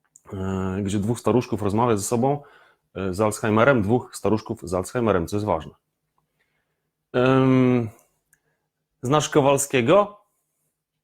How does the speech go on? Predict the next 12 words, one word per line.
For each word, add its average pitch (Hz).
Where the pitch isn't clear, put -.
A 123
jak 151
ma 139
na 123
nazwisko? 120
Kto? 139
Wiem, 127
że 110
jest 107
żenujący 101
żart, 113
przepraszam. -